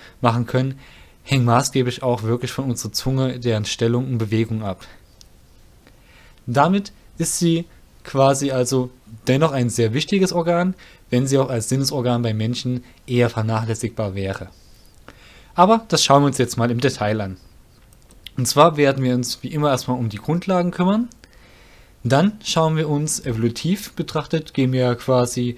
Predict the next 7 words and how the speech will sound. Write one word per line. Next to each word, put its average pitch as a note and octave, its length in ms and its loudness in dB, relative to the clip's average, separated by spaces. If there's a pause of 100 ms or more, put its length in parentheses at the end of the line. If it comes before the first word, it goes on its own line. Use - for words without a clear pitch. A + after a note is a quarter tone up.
(280)
vom A#2 260 -2
Primitiven C#3+ 720 -2
zum C3 380 -4
Modernen. A#2 640 0 (500)
Und B2+ 300 -2 (140)
die B2+ 80 -2
primitivsten D#3 960 -2